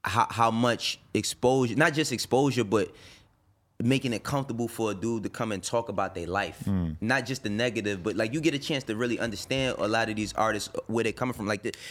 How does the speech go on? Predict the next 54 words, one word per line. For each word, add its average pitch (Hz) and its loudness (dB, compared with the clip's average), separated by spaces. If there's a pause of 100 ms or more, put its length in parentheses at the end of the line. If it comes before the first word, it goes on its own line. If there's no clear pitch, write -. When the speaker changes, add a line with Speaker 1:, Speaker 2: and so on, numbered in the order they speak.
Speaker 1:
it's 143 0
this 151 -4
kid, 156 -2
what's 151 -4
the 139 -8
kid 139 -4
that 123 -4
you 131 0
had 123 0
on 117 -2
here? 92 2 (1040)
What, - -4
some 131 -2
kid 135 0
from 98 -2
Hoover, 104 0
um, 92 -2 (200)
Jap? 123 0 (340)
Speaker 2:
Oh, 104 6
Jap 95 2
Five. 95 0
Speaker 1:
Bro, 127 4
I 120 4
watched 156 2
his 127 -6
interview. 151 0 (180)
I 147 6
really, 160 4
I, 95 0 (220)
I, 131 6
I 131 4
really 151 2
felt 123 2
sorry 139 2
for - -6
him. 87 -6 (560)
Speaker 2:
Who's 98 4
now 101 4
fighting 92 2
a 87 0
murder. 101 -2 (200)
Speaker 1:
Right, 113 2
but 117 4
I, 131 2
I 127 6
felt 147 2
sorry 143 4
for - -2
him 127 2
in 113 0
the 107 0
space - 0
of, 113 4
like, 98 2